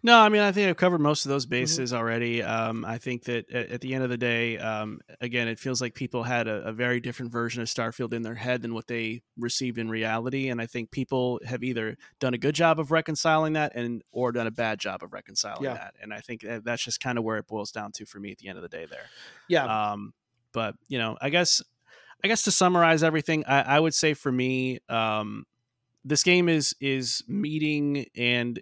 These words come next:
Speaker 1: exceeding expectations in some ways. Um, the more I play of it, the more I will, um, you know, have a better assessment of that. But right now, I,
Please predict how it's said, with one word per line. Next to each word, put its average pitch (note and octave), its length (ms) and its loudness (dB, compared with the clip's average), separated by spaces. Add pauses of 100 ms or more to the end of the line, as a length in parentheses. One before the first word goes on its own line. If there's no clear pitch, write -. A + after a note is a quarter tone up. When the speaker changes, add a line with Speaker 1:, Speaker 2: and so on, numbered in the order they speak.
Speaker 1:
exceeding B2+ 800 0
expectations C3 840 -2
in B2 100 -6
some C3+ 240 -4
ways. C3+ 500 -4
Um, G#2+ 400 -2 (300)
the B2+ 100 0
more E3 180 10
I D#3 80 10
play D3+ 280 4
of C#3+ 100 2
it, D3 160 2
the C3+ 80 -2
more B2 280 2
I A#2 240 4
will, A2+ 540 0
um, G#2 460 -2 (180)
you F#2+ 100 -12
know, F#2 60 -6
have A2+ 200 -6
a G#2+ 60 -4
better A2+ 340 -2
assessment B2+ 460 -4
of C3 80 0
that. B2+ 260 2
But B2 140 -4
right C#3 200 2
now, C#3 280 2
I, B2+ 220 2